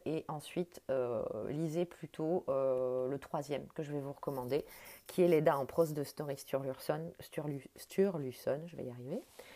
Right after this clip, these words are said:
qu'on verra dans le prochain podcast. Euh, et si ces deux livres vous parlent, vous portent, et que, euh, là, vous, une fois que vous avez fini ces deux livres,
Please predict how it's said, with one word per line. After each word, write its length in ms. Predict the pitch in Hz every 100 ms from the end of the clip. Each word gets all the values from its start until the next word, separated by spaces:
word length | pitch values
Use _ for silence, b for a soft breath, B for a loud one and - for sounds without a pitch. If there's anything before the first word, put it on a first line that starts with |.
| B B -
qu'on 140 | 170
verra 280 | 160 160 180
dans 100 | 170
le 60 | 151
prochain 260 | - -
podcast. 460 | 156 147 - - - - - _ - - - - - -
Euh, 300 | 151 135 135 127 -
et 240 | 226 240 -
si 280 | - - 247
ces 180 | - 202
deux 140 | 190
livres 360 | 196 202 190 156
vous 180 | 160 147
parlent, 380 | 196 180 170 135
vous 220 | 139 175
portent, 440 | - 180 180 - - B B B
et 100 | 175
que, 200 | 147 -
euh, 220 | 175 160 139
là, 180 | 185
vous, 160 | 175 147 135
une 100 | 147
fois 140 | - 185
que 80 | 151
vous 80 |
avez 120 | 156 147
fini 220 | 175 170
ces 120 | 165
deux 160 | 151 147
livres, 440 | 180 170 135